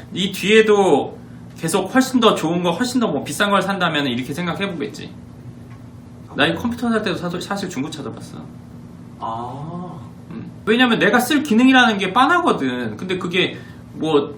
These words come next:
Speaker 1: 엄청나게 컴퓨터가 잘 돌아가야 되고 그런 건 아니거든. 근데 이거에 중고가 있어서 예를 들어서 뭐 얼마 이상 쌌다고 하면 난 그거 중고 샀을 거야.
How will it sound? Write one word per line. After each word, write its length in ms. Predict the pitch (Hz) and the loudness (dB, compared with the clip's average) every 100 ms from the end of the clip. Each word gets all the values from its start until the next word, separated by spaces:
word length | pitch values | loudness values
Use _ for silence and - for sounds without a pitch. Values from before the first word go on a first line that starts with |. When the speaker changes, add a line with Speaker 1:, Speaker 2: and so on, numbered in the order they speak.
| - | -8
Speaker 1:
엄청나게 460 | 147 240 240 220 | -4 -2 2 2
컴퓨터가 840 | 175 214 233 196 165 147 120 - - - | 0 -4 -2 0 4 6 6 2 -6 -14
잘 200 | - 147 | -6 -2
돌아가야 340 | 196 214 202 175 | 2 4 4 2
되고 160 | 139 | 0
그런 200 | - 196 | -2 -2
건 100 | 247 | 0
아니거든. 420 | 151 113 110 113 | 0 -2 -4 -6
근데 280 | 160 175 - - - | -4 -6 -6 -12 -10
이거에 400 | 175 196 233 214 | -6 0 4 4
중고가 380 | - 202 220 202 | 2 -2 0 0
있어서 420 | 165 175 165 147 | 0 -2 -2 0
예를 140 | 131 131 | 0 0
들어서 280 | 135 135 120 | 0 -2 -2
뭐 180 | 113 | -2
얼마 220 | 117 160 156 | -2 0 0
이상 200 | 139 131 | 0 -2
쌌다고 300 | 214 226 190 | -2 -2 -2
하면 80 | |
난 120 | 123 110 | -4 -4
그거 140 | 139 | -6
중고 340 | - - 175 | -8 -10 -8
샀을 260 | 175 - - | -8 -10 -12
거야. 200 | - - | -14 -14